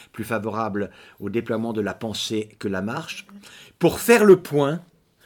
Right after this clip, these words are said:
sur cette question, euh, dont vous avez cité quelques phrases de ma réflexion. Depuis des décennies, je m'intéresse à cette question, qu'est-ce que c'est qu'être humain ? Euh, et, euh,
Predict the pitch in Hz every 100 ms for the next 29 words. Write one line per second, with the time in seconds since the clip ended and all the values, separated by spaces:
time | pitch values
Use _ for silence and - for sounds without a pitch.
0 | - _ - 185 - - - 175 139 -
1 | 139 107 - _ _ _ _ _ _ -
2 | - - - 90 117 127 107 107 104 104
3 | - 104 - 123 139 143 127 - _ _
4 | _ _ - 113 - 120 - - 131 110
5 | 107 107 104 104 101 - - 82 _ _
6 | _ _ _ _ _ _ _ _ _ -
7 | - - - - 147 190 170 170 175 -
8 | 175 208 185 156 139 143 135 165 185 -
9 | - - - - 139 139 135 - _ -
10 | - 135 - 127 - 180 170 151 147 123
11 | 151 147 - 127 110 85 - _ _ _
12 | _ _ _ - - - _ - - -
13 | - 92 - 117 120 117 - - 53